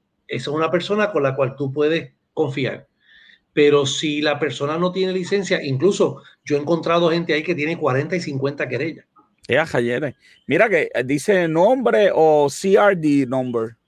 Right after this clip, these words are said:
Speaker 1: C R D es el, el número de agente. El
Speaker 2: Ah, ok, ok. Y ahí van a salir entonces todas las querellas de la persona y uno puede chequear en finra, mira.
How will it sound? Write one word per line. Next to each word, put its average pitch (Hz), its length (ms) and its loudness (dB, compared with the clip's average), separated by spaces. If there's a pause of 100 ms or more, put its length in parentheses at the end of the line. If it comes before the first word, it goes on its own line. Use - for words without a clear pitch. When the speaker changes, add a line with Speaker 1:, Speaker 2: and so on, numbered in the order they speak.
(260)
Speaker 1:
C 170 160 2
R 190 160 4
D 226 160 6
es 202 180 4
el, 185 80 -4
el 165 200 2
número 185 280 4
de 190 80 4
agente. 123 400 -4 (420)
El 127 320 -10
Speaker 2:
Ah, 131 140 2
ok, 151 100 -2 (460)
ok. - 220 -12 (1200)
Y 123 100 2
ahí 123 160 4
van 147 200 4
a 165 60 0
salir 170 220 -2
entonces 190 400 0
todas 143 140 0
las 147 120 -2
querellas 160 440 2
de 165 100 4
la 165 100 4
persona 190 400 -2
y 247 60 -2
uno 214 160 0
puede 254 160 0
chequear 208 340 0
en 147 120 -6
finra, 202 420 -4
mira. 151 180 0